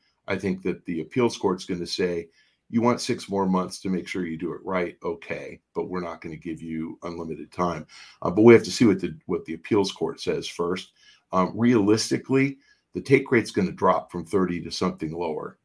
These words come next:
And the reason I say something lower and not a fixed number, Apple has to create a, a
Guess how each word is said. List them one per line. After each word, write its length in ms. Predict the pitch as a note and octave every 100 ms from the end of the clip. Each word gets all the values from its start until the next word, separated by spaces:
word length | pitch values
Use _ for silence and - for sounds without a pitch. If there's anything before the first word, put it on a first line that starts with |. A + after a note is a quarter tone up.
| _
And 300 | F#2+ F2+ F2
the 80 | F2
reason 320 | G2 A#2 G#2
I 40 | F2+
say 240 | - F2
something 360 | E2+ G2+ F#2+ F2+
lower 300 | F2 E2+ E2+
and 100 | E2+
not 180 | E2 E2
a 80 |
fixed 320 | D#2 F#2+ - G2+
number, 380 | G#2+ F#2 F2 - - - _ _ _ -
Apple 320 | A#2 C#3 C#3+
has 300 | C3 A2+ -
to 80 | -
create 580 | - - G2+ G2 F#2+ - _ F#2+
a, 160 | F#2 -
a 300 | F#2 F2 E2